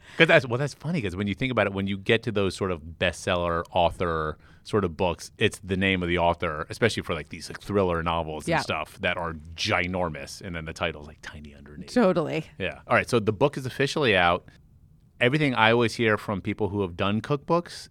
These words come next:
Speaker 1: is that it's on the author to really make the promotion happen, the book tour, all that sort of stuff. So what's, what's the next step?
Speaker 2: I have an event tonight at Books for Magic
Speaker 1: Oh, nice.
Speaker 2: in Brooklyn.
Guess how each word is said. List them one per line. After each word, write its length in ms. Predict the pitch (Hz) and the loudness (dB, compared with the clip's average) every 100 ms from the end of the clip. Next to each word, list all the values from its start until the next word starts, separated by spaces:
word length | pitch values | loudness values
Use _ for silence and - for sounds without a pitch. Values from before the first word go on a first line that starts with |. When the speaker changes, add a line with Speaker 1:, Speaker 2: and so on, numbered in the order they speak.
| - | -2
Speaker 1:
is 180 | 107 90 | -2 2
that 280 | 98 95 - _ | 2 0 -2 _
it's 200 | 107 - | -6 -4
on 280 | 113 110 104 | -2 0 0
the 140 | 98 - | -2 -2
author 680 | 101 95 - 90 82 78 - - - - - - - - | 2 2 2 -2 0 -2 -6 -16 -20 -20 -20 -20 -20 -6
to 140 | 110 | -4
really 440 | 92 87 98 92 87 | -2 0 2 2 0
make 280 | 87 85 | 0 -2
the 80 | 90 | -8
promotion 520 | - 87 87 82 90 | -6 -4 -2 -4 -6
happen, 340 | 80 80 78 82 | -8 -8 -8 -10
the 60 | |
book 280 | 78 107 - | -6 -6 -6
tour, 360 | - 95 87 85 | -8 -6 -4 -4
all 200 | 90 85 | -4 -4
that 180 | 80 - | -4 -6
sort 180 | 85 76 | -10 -12
of 60 | |
stuff. 540 | - 50 - - - - - - | -14 -18 -20 -20 -20 -20 -20 -20
So 160 | - 98 | -10 -4
what's, 200 | 92 95 | -2 -2
what's 220 | 101 98 | -4 -6
the 120 | - 87 | -6 -6
next 220 | 82 - | -6 -8
step? 320 | 82 78 - - - | -12 -12 -16 -20 0
Speaker 2:
I 100 | 202 | 2
have 800 | 190 196 190 190 190 190 185 196 - - - | 4 8 10 10 10 8 4 -2 -6 -14 -2
an 400 | 185 180 180 180 | 2 4 4 4
event 460 | 165 180 180 - - | 6 6 6 4 -4
tonight 420 | 214 190 156 170 | 0 2 2 0
at 120 | 180 | -2
Books 180 | 175 - | -4 0
for 80 | 208 | 2
Magic 600 | 160 139 - 190 - - 180 | 2 0 -2 -4 -6 -10 -6
Speaker 1:
Oh, 140 | 202 | -4
nice. 280 | 160 165 - | -4 -6 -2
Speaker 2:
in 100 | 208 226 | 2 4
Brooklyn. 540 | 180 - 170 190 | 4 4 2 2